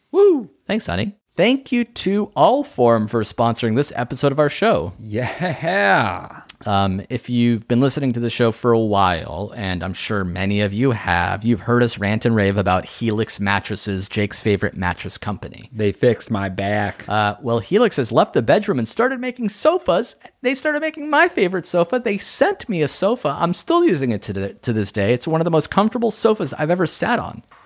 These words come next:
Speaker 1: It's a really nice sofa too. You got that, you got that yellow, didn't you?
Speaker 2: Yeah, I wanted
Speaker 1: It really
Speaker 2: something that could
Speaker 1: pops.
Speaker 2: really, yeah, really stand out in my living room. And honestly,
Speaker 1: Looks great.
Speaker 2: Allform is the easiest way you can customize a sofa using premium materials at a fraction of the cost of traditional stores. You just pick a fabric,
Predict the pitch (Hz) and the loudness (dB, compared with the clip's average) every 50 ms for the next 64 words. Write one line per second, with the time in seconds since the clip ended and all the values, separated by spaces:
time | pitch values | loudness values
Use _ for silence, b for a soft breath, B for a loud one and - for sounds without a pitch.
0 | _ - 127 214 262 - 175 190 185 143 117 120 147 147 135 - 131 135 135 - | _ -2 0 0 4 4 6 6 6 4 4 2 2 0 0 0 0 0 0 -2
1 | 95 - - 135 127 101 92 101 117 135 170 180 - 104 95 92 - - - 127 | -8 -8 -4 -4 -4 -4 -4 -6 -6 -6 -6 -6 -4 -4 -4 -6 -6 -8 -10 -6
2 | 131 165 160 - - 98 - - 90 95 104 165 165 107 92 92 95 117 131 135 | -2 0 0 0 -2 -4 -6 -6 -6 -4 -4 -2 -2 -4 -4 -6 -6 -8 -8 -8
3 | 110 - - - - 85 - b b b b - 151 196 - - 175 147 135 135 | -10 -10 -10 -12 -12 -12 -14 b b b b -4 0 2 4 4 6 6 6 6
4 | 143 165 196 220 247 240 - - 151 - 147 139 113 156 156 160 143 131 127 131 | 6 6 6 4 2 0 0 -2 0 0 2 2 0 0 -2 -2 0 0 0 0
5 | 131 - - 147 131 123 123 135 147 170 185 202 220 214 202 180 175 170 165 147 | 0 -2 -2 -2 -2 -2 0 0 2 2 4 2 2 0 0 0 0 0 2 2
6 | 117 110 - 147 180 190 185 170 - - - 147 147 156 156 151 147 147 147 - | 0 -2 -4 -2 -2 0 0 -2 -2 -2 0 0 0 2 2 2 2 2 2 2
7 | 143 127 127 127 120 127 131 135 113 98 87 82 78 78 76 71 82 101 101 98 | 0 0 0 2 2 0 0 0 -2 -2 -2 -4 -6 -6 -6 -6 -4 -2 -2 -2
8 | 92 - - - - 113 143 170 214 214 - - 147 123 - - 139 147 160 127 | -4 -6 -10 -6 0 2 2 4 2 2 0 0 0 0 0 2 2 2 2 2
9 | 104 131 120 113 107 104 101 - - 120 113 113 127 - - 143 151 160 180 196 | 2 0 0 2 0 0 -4 -4 -4 -4 -4 -4 -6 -6 -2 -2 -2 0 2 0
10 | 160 - - 127 123 127 131 123 - 113 104 - - 135 131 - - 113 107 101 | 0 0 2 2 4 4 4 2 2 0 -2 0 0 0 0 0 0 0 0 0
11 | 101 104 92 - - 120 127 131 - - 87 85 85 78 80 98 120 151 170 - | 0 -2 -4 -2 0 2 0 0 0 -4 -6 -6 -6 -6 -6 0 2 2 2 2
12 | 170 139 113 - - 147 147 165 190 202 196 185 165 - - - 101 92 85 85 | 2 -2 -2 -2 0 2 2 4 4 2 2 2 0 -2 -2 -2 -2 0 0 -2
13 | 95 98 - - - 127 120 113 - - 139 139 214 - - - 135 123 117 110 | -4 -6 -6 -6 -4 -4 -4 -4 -2 0 2 2 2 2 0 -2 -2 0 0 0
14 | - - 107 110 110 - 113 107 - - - 101 87 98 - - 127 131 135 - | 0 0 2 0 0 0 -4 -8 -6 -6 -6 -4 -4 -4 -4 -2 -2 -2 -2 -2
15 | - - 196 214 175 95 - - - 107 101 117 107 - - - - 151 - 262 | -2 2 4 4 4 2 0 -4 -6 -6 -4 -4 -4 -6 -6 -6 -6 -2 0 0
16 | 247 - - 131 107 101 92 110 95 104 160 - - - B | 0 2 2 2 4 2 2 0 0 -2 -2 -2 -4 -8 B